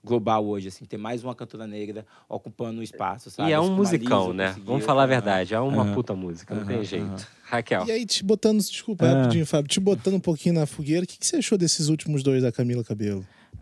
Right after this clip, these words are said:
Speaker 1: Ah, eu gostei muito de Shameless. Eu acho que ela bebeu muito da fonte da, da Rosalia. Acho que rolou uma inspiração ali.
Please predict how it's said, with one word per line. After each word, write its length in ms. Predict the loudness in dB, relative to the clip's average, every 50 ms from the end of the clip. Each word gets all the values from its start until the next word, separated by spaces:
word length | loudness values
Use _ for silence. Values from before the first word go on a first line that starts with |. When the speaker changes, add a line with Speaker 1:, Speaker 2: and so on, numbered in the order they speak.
| -4
Speaker 1:
Ah, 880 | -2 0 2 2 4 4 4 4 4 4 6 6 6 6 6 4 4 4 4
eu 100 | 4 6
gostei 240 | 6 4 4 2 2
muito 240 | 0 0 -4 -6
de 80 | -8 -8
Shameless. 600 | -6 -4 -4 -4 -4 -4 -4 -4 -4 -6 -10 -18 -10 -6
Eu 80 | -2 -2
acho 160 | -2 -2 0
que 60 | 0
ela 100 | 0 2
bebeu 220 | 2 2 2 2
muito 280 | 2 2 0 -2 0 0
da 100 | 0 0
fonte 400 | 0 0 -4 -6 -6 -6 -6 -4
da, 160 | -2 -2 -2 0
da 120 | -2 -2
Rosalia. 680 | -2 -2 -2 -2 -2 -4 -4 -2 -2 -2 -2 -4 -4 -8 _ _ _ _ _ _ _ _ _ _ _
Acho 100 | -18 -10
que 80 | -4 -2
rolou 200 | 0 2 2 2 0
uma 60 | 0
inspiração 600 | -2 0 0 0 0 0 -2 -2 -6 -4 -4 -2
ali. 300 | 0 2 2 2 2